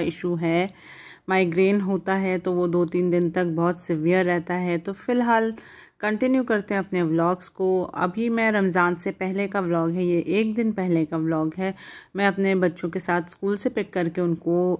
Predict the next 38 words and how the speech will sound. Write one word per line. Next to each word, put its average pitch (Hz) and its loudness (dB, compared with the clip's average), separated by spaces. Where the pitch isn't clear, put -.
आई 170 0
थी 170 -6
घर 160 -2
पर, 170 -2
सॉरी, 165 0
इम्तियाज़ 185 2
में, 208 0
और 185 0
इम्तियाज़ 185 2
से 196 -4
थोड़ी 190 -2
सी 196 -2
ग्रॉसरी 180 -2
करनी 214 0
थी, 202 -2
वो 190 2
की 202 -4
थी 208 -4
मैंने। 196 2
उसके 190 -6
बाद 165 0
मैं 170 2
घर 196 -2
आई 190 2
हूँ, 190 0
घर 175 0
आके 165 0
मैंने 165 0
जिंजर 185 0
गार्लिक 165 0
का 170 -4
पेस्ट 202 -2
बनाया 202 0
है, 185 0
उसको 202 -4
स्टोर 202 -6
किया 202 0
है। 196 0